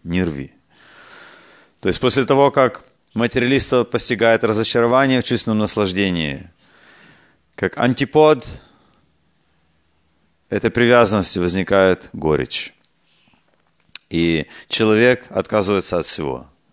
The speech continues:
Невритья. То есть у него проявляется, а, отвращение. Или, другими словами, если человек переел, у него проявляется рвота.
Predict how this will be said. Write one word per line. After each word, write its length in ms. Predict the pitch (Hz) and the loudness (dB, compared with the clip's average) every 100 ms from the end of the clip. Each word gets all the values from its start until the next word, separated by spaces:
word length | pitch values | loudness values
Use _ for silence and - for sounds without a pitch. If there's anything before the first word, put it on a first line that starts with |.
| _ _ _ _ _ _ _ _ - | _ _ _ _ _ _ _ _ -8
Невритья. 800 | 90 92 113 95 - - - _ _ _ _ _ _ _ _ _ | -4 0 0 -2 -6 -10 -12 _ _ _ _ _ _ _ _ _
То 100 | - | -18
есть 180 | 82 - | -16 -12
у 40 | 95 | -8
него 180 | 85 | -8
проявляется, 580 | 80 85 80 76 - - | -6 -4 -2 -4 -4 -8
а, 180 | - 82 | -8 -6
отвращение. 840 | - 82 82 82 - 76 65 64 | -6 -8 -6 -4 -4 -6 -10 -12
Или, 360 | - 78 73 71 - - - - _ _ _ | -10 -6 -6 -8 -14 -20 -20 -20 _ _ _
другими 240 | 85 80 | -10 -8
словами, 340 | 85 90 82 80 | -6 -6 -6 -6
если 180 | - 82 | -8 -8
человек 400 | - 80 78 - | -6 -4 -6 -6
переел, 580 | 98 104 123 139 139 - _ _ | -4 0 0 0 -2 -10 _ _
у 60 | 85 | -10
него 200 | 85 90 | -6 -6
проявляется 520 | 82 78 82 76 82 | -6 -4 -4 -4 -6
рвота. 460 | 76 65 62 - | -6 -6 -8 -14